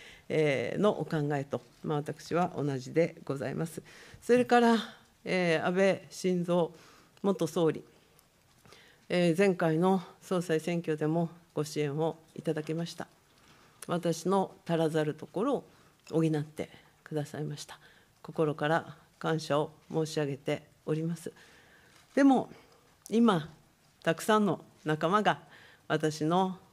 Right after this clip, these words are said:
足らざるところを補って、一緒に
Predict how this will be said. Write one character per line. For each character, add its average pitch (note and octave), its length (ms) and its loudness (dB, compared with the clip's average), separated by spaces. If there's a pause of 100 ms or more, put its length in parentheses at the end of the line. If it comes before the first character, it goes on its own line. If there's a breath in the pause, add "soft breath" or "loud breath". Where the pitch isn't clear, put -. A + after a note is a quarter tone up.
(400)
足 D#3+ 120 2
ら F3+ 100 4
ざ D3+ 120 2
る C#3 100 -4
と D3+ 120 -2
こ F3 160 0
ろ F3+ 220 2 (240)
を D#3 100 2
補 E3 80 4
っ F#3+ 160 2
て、 - 260 -4 (760 loud breath)
一 - 120 -4
緒 D3 140 -2
に F3 220 2